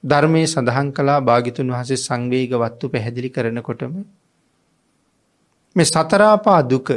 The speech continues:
සංවේග වත්තු වල තව එකක්. සතර අපායට වැටුණොත් නැවත සුගතියට එනවා කියන එක ඉතාම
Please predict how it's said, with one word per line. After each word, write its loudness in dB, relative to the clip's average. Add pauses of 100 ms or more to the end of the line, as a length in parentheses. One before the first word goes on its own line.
(1120)
සංවේග 0
වත්තු -2
වල -4
තව -8
එකක්. -10 (2250)
සතර -2
අපායට 0
වැටුණොත් -4 (1500)
නැවත 4
සුගතියට 2
එනවා 0
කියන -4
එක -4
ඉතාම 0